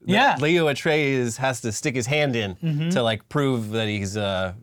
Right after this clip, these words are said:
Speaker 1: strong enough to be the king. And, uh, they, they actually put electric shocks in it so that you don't eat too much popcorn too fast. You're, I'm watching my figure.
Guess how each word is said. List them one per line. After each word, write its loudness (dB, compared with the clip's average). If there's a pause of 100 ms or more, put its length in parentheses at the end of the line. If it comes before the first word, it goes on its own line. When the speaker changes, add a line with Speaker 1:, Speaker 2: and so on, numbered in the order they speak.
Speaker 1:
strong -2
enough -2
to -10
be -2
the -6
king. -8 (1160)
And, -2
uh, 0
they, -4
they -4
actually -2
put 0
electric -2
shocks 0
in -2
it -4 (800)
so 0
that -2
you 0
don't -2
eat -10 (100)
too -8
much -4
popcorn -4
too -12
fast. -14 (640)
You're, -6
I'm -2
watching 0
my -6
figure. -10